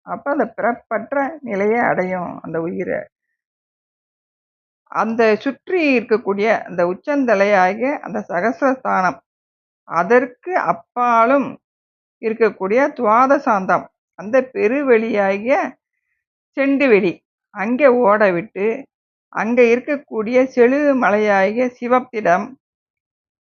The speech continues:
இந்த கடிவாளமாகிய இந்த பிராணனை அங்க இழுத்து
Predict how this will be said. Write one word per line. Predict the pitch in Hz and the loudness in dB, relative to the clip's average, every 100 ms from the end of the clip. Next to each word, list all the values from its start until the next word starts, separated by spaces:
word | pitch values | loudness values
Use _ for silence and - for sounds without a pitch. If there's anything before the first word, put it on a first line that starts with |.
| _ | _
இந்த | 233 226 220 | -4 0 2
கடிவாளமாகிய | 240 285 277 254 220 202 185 - 160 190 196 208 214 - | 4 6 6 6 4 4 2 0 0 0 2 -2 -4 -6
இந்த | - 185 202 | -10 -10 -2
பிராணனை | 190 202 247 185 208 220 - - 247 | 2 2 2 2 2 0 0 -6 -14
அங்க | - 196 196 | -14 -6 -6
இழுத்து | 208 240 277 - _ 339 - | -4 -2 -4 -6 _ -8 -8